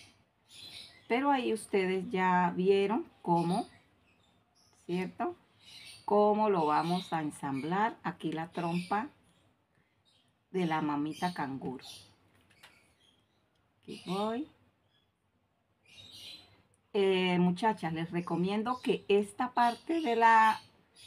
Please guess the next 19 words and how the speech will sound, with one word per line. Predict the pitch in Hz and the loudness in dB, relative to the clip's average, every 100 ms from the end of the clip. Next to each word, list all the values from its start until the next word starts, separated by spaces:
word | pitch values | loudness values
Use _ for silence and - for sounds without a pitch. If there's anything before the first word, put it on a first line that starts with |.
| - - | -18 -2
de | 170 208 | 2 6
la | 220 214 | 4 6
cabeza, | 226 220 220 214 226 226 - - | 4 4 2 0 2 2 0 -4
esta | 202 208 220 214 - | -4 0 -2 -2 -2
sí | 294 294 | 2 4
la | 262 | 4
van | 196 185 | 4 2
a | 196 | -4
hacer | 196 214 214 285 - | -2 0 0 -2 -6
ustedes | 202 - 214 208 208 226 - - - - - _ | -8 -6 -2 0 0 -4 -8 -20 -20 -20 -20 _
a | 180 | 4
mano. | 180 180 156 131 - - - _ - - - | 6 6 4 -2 -10 -18 -20 _ -20 -20 -8
Miren | 185 208 233 | 0 2 2
que | 247 196 | 0 0
es | 175 | 0
una | 196 214 | 0 -2
trompita | 214 175 147 185 180 202 - - | -2 -4 -6 -4 -2 -2 -4 -4
muy | 190 214 240 247 | -2 0 0 -4
pequeña | - 254 - - 427 285 220 | -6 -6 -4 0 0 0 -2